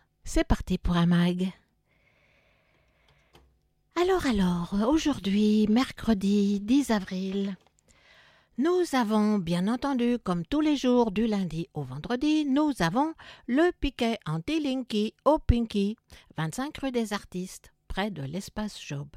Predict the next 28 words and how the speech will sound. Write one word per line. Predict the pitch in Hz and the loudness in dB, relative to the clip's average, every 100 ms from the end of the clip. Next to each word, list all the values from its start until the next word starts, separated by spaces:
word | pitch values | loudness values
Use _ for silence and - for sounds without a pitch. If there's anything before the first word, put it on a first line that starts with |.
| - | -18
Mais | 143 139 | -14 -14
vous | 135 | -16
connaissez | - 135 151 - 156 | -16 -12 -10 -8 -10
maintenant. | 120 127 - 135 - _ _ - - - | -10 -14 -16 -20 -20 _ _ -20 -20 -8
Donc, | 170 175 - | -4 -4 -6
euh, | 127 120 _ - - - | -12 -14 _ -20 -20 -4
entre | 190 - 170 | -2 0 2
huit | 190 233 233 | 2 2 0
heures | 208 | 0
et | 180 | 0
dix-huit | 185 170 175 175 | -2 -2 -4 -2
heures, | 185 226 | -2 -2
si | - 190 | -4 -4
vous | 180 175 | -4 -4
avez, | 165 156 190 202 165 | -4 -2 -2 -2 -2
euh, | 151 143 151 - - - 233 | -6 -8 -12 -20 -20 -8 2
une | 226 226 | 4 6
heure, | 214 233 214 | 6 4 2
euh, | 165 165 160 147 | 0 0 -2 0
ou | 202 240 | 2 2
deux | 196 208 214 | 6 6 6
ou | 208 208 | 2 -2
trois | - 180 180 185 _ - - | -2 -2 -4 -8 _ -20 -4
à | 185 180 | 0 2
donner | 165 233 202 175 180 - - | 4 4 4 2 0 -6 -6
aux, | 165 165 147 139 143 _ _ - - - - _ | -2 -2 -2 -6 -12 _ _ -20 -20 -20 -20 _
aux | - 190 175 | 2 4 4
opposants | 269 254 247 208 190 170 | 4 2 0 2 2 2